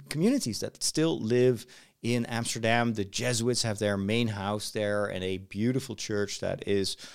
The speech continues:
um, a very vibrant community, attracts hundreds and hundreds of people. Um, there is a,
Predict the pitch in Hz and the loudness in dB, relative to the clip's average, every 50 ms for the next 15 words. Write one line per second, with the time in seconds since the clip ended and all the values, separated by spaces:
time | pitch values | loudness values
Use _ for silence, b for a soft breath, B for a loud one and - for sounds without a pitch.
0 | B B B B - 101 101 104 98 95 - - 120 92 - 131 135 135 127 - | B B B B -2 0 2 2 2 0 -2 -6 -6 2 6 6 6 6 6 2
1 | - - 123 127 175 151 123 123 110 - - 104 101 95 95 92 - 101 95 - | 0 -2 -2 -2 0 0 0 0 0 -2 -2 -4 -2 -2 -2 -2 -2 -4 -6 -6
2 | - - 107 101 - - - - - 127 131 120 113 101 - 101 98 95 98 95 | -4 -6 -6 -6 -6 -10 -10 -8 -8 -6 -4 -4 -6 -6 -8 -8 -6 -6 -6 -6
3 | 95 - 95 90 - - 95 90 - - 90 90 - B B B B B B B | -6 -8 -8 -10 -8 -8 -8 -8 -6 -6 -6 -6 -8 B B B B B B B
4 | B B B B B - - 101 98 98 98 95 95 92 92 95 92 - 101 98 | B B B B B -4 0 2 2 2 2 2 0 0 0 -2 0 2 2 4
5 | 98 101 101 98 90 - 98 92 92 92 90 87 87 85 85 85 | 4 4 2 2 2 2 2 2 2 2 2 2 2 2 0 -2